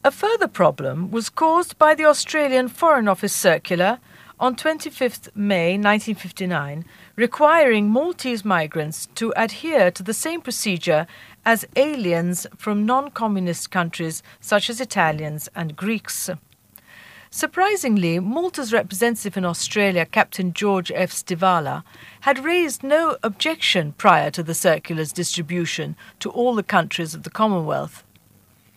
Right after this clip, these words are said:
Maltese migrants were thus effectively relegated to the status of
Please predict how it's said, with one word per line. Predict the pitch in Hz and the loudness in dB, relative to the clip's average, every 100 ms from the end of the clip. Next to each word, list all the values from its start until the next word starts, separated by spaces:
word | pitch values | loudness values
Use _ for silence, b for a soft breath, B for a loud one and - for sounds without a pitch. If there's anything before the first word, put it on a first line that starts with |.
| B B B B | B B B B
Maltese | - 381 440 - 294 | 0 2 2 -2 -2
migrants | 226 233 226 196 151 147 - | 4 6 6 2 -4 -4 -4
were | |
thus | 208 285 320 | 4 4 4
effectively | - 247 190 190 - 165 | 0 0 0 -8 -6 -4
relegated | 165 254 330 226 151 147 160 139 | 6 6 6 0 0 0 -6 -6
to | - | -8
the | 196 | -4
status | 220 - 240 226 233 202 | -4 4 4 4 -4 2
of | 226 196 | 2 2